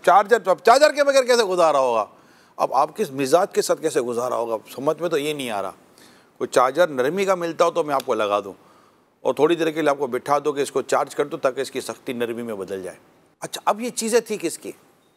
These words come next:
चार्जर आपका, सब चीज़ें आपकी थी, और चले आपकी थी, आपकी नहीं थी, घर में रहते हैं, भाई बहन साथ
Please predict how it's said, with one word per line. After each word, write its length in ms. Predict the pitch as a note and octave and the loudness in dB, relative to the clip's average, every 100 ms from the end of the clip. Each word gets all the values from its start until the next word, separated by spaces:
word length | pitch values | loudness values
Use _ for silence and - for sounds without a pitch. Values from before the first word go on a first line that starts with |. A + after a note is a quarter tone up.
| _ _ _ _ _ _ _ _ _ _ | _ _ _ _ _ _ _ _ _ _
चार्जर 400 | - B2 A#2+ B2 | 0 0 0 -2
आपका, 300 | G2+ G2+ - | -2 -4 -8
सब 220 | D#3 D#3 | -10 -10
चीज़ें 280 | - B2+ G#2+ | -10 -8 -6
आपकी 240 | F2+ - - | -8 -10 -20
थी, 180 | - _ _ _ _ _ _ _ _ _ - | -20 _ _ _ _ _ _ _ _ _ -4
और 80 | D#3 | -2
चले 220 | E3+ G3 | 0 0
आपकी 260 | E3 D#3+ C#3+ | 0 -2 -12
थी, 280 | - D3 D3 | -12 -8 -8
आपकी 320 | A#2 - G#2 | -8 -12 -18
नहीं 180 | F#2 F2 | -18 -20
थी, 180 | E2 - _ _ | -20 -20 _ _
घर 200 | G2+ B2 | -8 -6
में 160 | C3+ B2+ | -4 -4
रहते 260 | A2 G2+ A#2 | -6 -6 -10
हैं, 120 | G#2+ | -8
भाई 220 | F#2+ A#2+ | -6 -6
बहन 240 | G2+ A#2+ | -6 -10
साथ 220 | A#2 A#2 | -8 -8